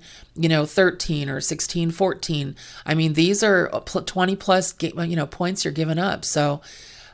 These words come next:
I don't know what's gonna happen to them postseason. I really think Buffalo's the one to, to keep an eye on. So, and Cincinnati has come from, you know, behind, what were they? Um, I think they were,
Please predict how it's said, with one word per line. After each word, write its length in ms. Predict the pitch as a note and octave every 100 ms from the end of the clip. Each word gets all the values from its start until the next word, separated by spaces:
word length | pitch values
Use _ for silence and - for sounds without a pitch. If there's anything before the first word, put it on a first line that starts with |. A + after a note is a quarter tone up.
| _
I 140 | E3 F3+
don't 120 | G#3
know 120 | A#3
what's 180 | A#3+ A#3+
gonna 160 | A3+
happen 260 | G#3+ G#3 G#3
to 80 | G3
them 160 | G3+
postseason. 720 | G3+ G3+ F#3+ G3+ F#3+ G3 F#3+ F3
I 120 | D#3
really 260 | D#3 E3 E3
think 220 | F3 D#3+
Buffalo's 460 | D3+ - D#3+ D#3
the 80 | -
one 200 | D#3 D#3+
to, 160 | D3+ D3
to 140 | E3
keep 240 | D#3 E3+ E3
an 80 |
eye 200 | D#3+ D#3+
on. 200 | D#3+ D#3+
So, 300 | D#3+ C#3+ C3+ C3+ - _ _ _ _ -
and 160 | E3 D#3+
Cincinnati 560 | E3+ E3 D#3+ E3 E3
has 140 | D3 C3+
come 240 | E3 D#3
from, 260 | - D3 C#3+ - - - -
you 80 | D#3
know, 140 | D3
behind, 280 | C#3+ D#3 D3+
what 140 | D#3
were 80 | D3+
they? 260 | C#3+ C#3 C#3
Um, 480 | - C#3+ C3 C3+ - -
I 80 | D3+
think 200 | D#3+ D3+
they 80 | D3
were, 220 | C#3+